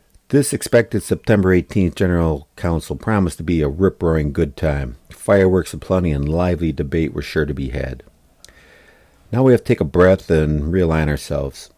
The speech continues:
Who knows what tomorrow may bring? Perhaps a lawsuit challenging the president's authority to delay a General Council. Who knows? We all know when we, we'll all know when we tramp through the doors together and make quorum, September eighteenth or December eleventh,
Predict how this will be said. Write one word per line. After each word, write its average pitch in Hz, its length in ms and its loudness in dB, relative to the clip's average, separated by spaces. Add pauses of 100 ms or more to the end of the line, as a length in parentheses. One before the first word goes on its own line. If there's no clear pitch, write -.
(300)
Who 131 160 2
knows 98 260 2
what 80 120 -4
tomorrow 76 360 -2
may 71 180 -2
bring? 67 420 -6 (240)
Perhaps 101 300 0
a 85 60 2
lawsuit 87 480 0
challenging 80 480 -2
the 76 60 -4
president's 76 440 -4
authority 78 400 -2
to - 160 -14
delay 76 380 -2
a 73 40 -2
General 76 320 -4
Council. 78 560 -6 (1120)
Who 123 140 6
knows? 80 400 2 (920)
We 113 100 4
all 131 160 8
know 123 180 6
when 107 140 4
we, 92 140 2 (160)
we'll 107 180 4
all 120 200 4
know 101 160 6
when 90 140 4
we 80 120 0
tramp 92 340 0
through 90 140 -2
the 80 60 -2
doors 85 300 0
together 80 380 -2
and 76 80 -2
make 78 180 -2
quorum, 73 460 -4 (720)
September 92 540 0
eighteenth 85 480 -2
or 87 180 2
December 71 440 -4
eleventh, 67 420 -8